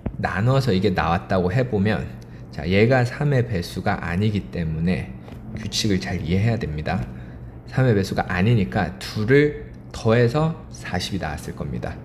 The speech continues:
즉, 십이 에이 더하기 사가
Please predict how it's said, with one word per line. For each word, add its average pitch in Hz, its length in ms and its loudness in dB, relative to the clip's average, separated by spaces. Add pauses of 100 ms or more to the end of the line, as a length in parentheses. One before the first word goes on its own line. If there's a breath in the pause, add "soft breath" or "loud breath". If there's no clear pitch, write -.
즉, - 260 -2 (1300 loud breath)
십이 - 680 2
에이 104 220 4
더하기 95 560 2
사가 101 580 0